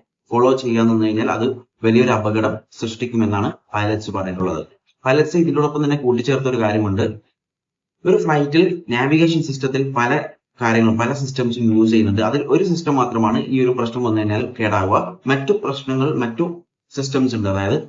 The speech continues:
ഇനേർഷ്യൽ റഫറൻസ് സിസ്റ്റം പോലത്തെ കാര്യങ്ങൾ നമ്മൾ നാവിഗേഷന് വേണ്ടി യൂസ് ചെയ്യുന്നുണ്ട്. ആ ഒരു റഫറൻസ് സിസ്റ്റം വെച്ച് കഴിഞ്ഞാൽ ഏകദേശം അഞ്ചു മണിക്കൂർ വരെ പ്രൈമറി നാവിഗേഷന് എന്തെങ്കിലും ബുദ്ധിമുട്ടുണ്ടായാലും ഈ ഒരു സിസ്റ്റം വെച്ചിട്ട് നമുക്ക് ഒരു അഞ്ചു മണിക്കൂർ വരെ സേഫ് ആയിട്ട്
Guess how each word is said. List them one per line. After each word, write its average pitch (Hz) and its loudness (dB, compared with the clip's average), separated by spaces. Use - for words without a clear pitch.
ഇനേർഷ്യൽ 151 2
റഫറൻസ് 123 0
സിസ്റ്റം 123 -4
പോലത്തെ 113 0
കാര്യങ്ങൾ 110 -2
നമ്മൾ 110 0
നാവിഗേഷന് 113 2
വേണ്ടി 107 -4
യൂസ് 107 -4
ചെയ്യുന്നുണ്ട്. 110 -2
ആ - 2
ഒരു 139 0
റഫറൻസ് 120 -4
സിസ്റ്റം 117 -4
വെച്ച് 110 -2
കഴിഞ്ഞാൽ 110 0
ഏകദേശം 135 4
അഞ്ചു 143 2
മണിക്കൂർ 120 2
വരെ 101 2
പ്രൈമറി 135 2
നാവിഗേഷന് 127 0
എന്തെങ്കിലും 120 0
ബുദ്ധിമുട്ടുണ്ടായാലും 113 0
ഈ 131 0
ഒരു - -2
സിസ്റ്റം 123 -4
വെച്ചിട്ട് 113 -2
നമുക്ക് 113 0
ഒരു 113 2
അഞ്ചു 117 2
മണിക്കൂർ 113 0
വരെ 131 -2
സേഫ് 135 2
ആയിട്ട് 113 2